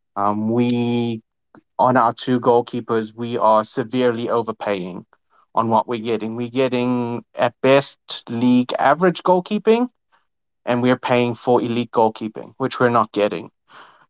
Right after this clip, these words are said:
Center backs, uh, Salcedo obviously was not intended to leave when he did. Um, our two starting center backs were very highly paid, which resulted in our backups being players who don't get paid that much in O'Neill and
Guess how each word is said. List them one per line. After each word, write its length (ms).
Center 360
backs, 520
uh, 240
Salcedo 640
obviously 360
was 220
not 280
intended 480
to 100
leave 260
when 120
he 120
did. 380
Um, 320
our 140
two 160
starting 400
center 260
backs 300
were 100
very 320
highly 360
paid, 380
which 200
resulted 440
in 160
our 240
backups 540
being 560
players 420
who 120
don't 260
get 180
paid 300
that 200
much 500
in 420
O'Neill 600
and 520